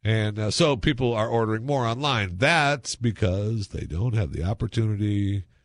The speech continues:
and the learning to stop, challenge, and choose. Choices do have consequences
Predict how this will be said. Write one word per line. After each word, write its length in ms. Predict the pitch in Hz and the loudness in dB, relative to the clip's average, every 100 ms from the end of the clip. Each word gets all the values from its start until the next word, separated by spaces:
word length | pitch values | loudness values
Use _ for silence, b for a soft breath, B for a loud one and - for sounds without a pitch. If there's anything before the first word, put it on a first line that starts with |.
| _ | _
and 120 | 69 | -10
the 100 | 64 | -8
learning 320 | 73 101 107 92 | -2 -2 -2 -6
to 140 | 90 | -8
stop, 960 | - - - - 202 185 185 - - - _ _ | -6 -4 -2 2 4 6 4 0 -8 -8 _ _
challenge, 1000 | - - 170 139 104 98 95 95 92 92 - | -2 0 2 2 2 0 -2 -6 -8 -10 -8
and 420 | 110 101 101 98 | -4 -2 -4 -6
choose. 680 | - - 131 110 90 82 76 | -4 0 2 2 2 0 -4
Choices 640 | - 135 131 120 - 120 104 | -2 0 2 0 0 -2 -2
do 240 | 117 135 | 0 0
have 240 | 120 117 - | 0 -2 -4
consequences 800 | 120 120 92 87 - - 71 | -8 -8 -10 -12 -14 -18 -20